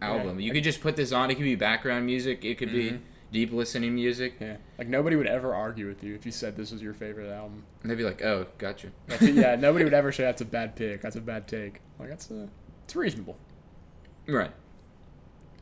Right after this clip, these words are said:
Speaker 2: Right. Some, yeah, some albums, like, to anybody with ears, you can tell, like, the, the merit
Speaker 1: Yeah,
Speaker 2: of it, I feel
Speaker 1: exactly.
Speaker 2: like. And, and I think it, even if you don't know anything about music, it's, like, apparent the talent that Marvin Gaye has,
Speaker 1: Yeah.
Speaker 2: honestly. Like, as a songwriter.
Speaker 1: Another album I think about in that way is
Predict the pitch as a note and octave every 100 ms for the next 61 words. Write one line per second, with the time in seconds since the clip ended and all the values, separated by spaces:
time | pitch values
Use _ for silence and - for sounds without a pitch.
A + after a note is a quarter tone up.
0 | - C#3+ F#2+ D2+ - D#3+ D3+ C#3+ A#2 D#3+
1 | E3 D3+ C#3+ A#2 G#2+ F#2+ - - C#3 B2
2 | A#2 A2 G#2+ G#2 A2 G#2 G2 G2+ G2 F#2
3 | G2 F#2+ F#2+ F2+ - G2 F#2 - - -
4 | G#2+ G#2 G2 G#2 F#2+ G2 G2+ G2+ G#2 G2
5 | F#2+ - - - A#2 A2+ - C3 C3 B2+
6 | C3 C#3 D3+ B2 G2 - - D#2+ G#2+ -
7 | C3+ C3+ A#2+ A#2 A2 A2 G#2+ A2+ F#2+ F#2+
8 | G2+ G2+ F#2+ F#2+ G2 A2+ G2+ - G#2+ G2
9 | F2+ - - - G2+ F#2+ E2+ F#2+ G2+ G2
10 | F#2+ F#2 F#2+ F#2+ F2+ F#2 - G#2+ G2+ -
11 | G2 F#2+ - - - - - G#2 G#2 G#2
12 | A2 G2 F#2+ F#2 G2 - - - A#2 C#3
13 | D3+ C3 B2 A#2+ A2+ A2+ G#2+ G#2+ G#2 G#2
14 | G#2+ G#2 G2+ G2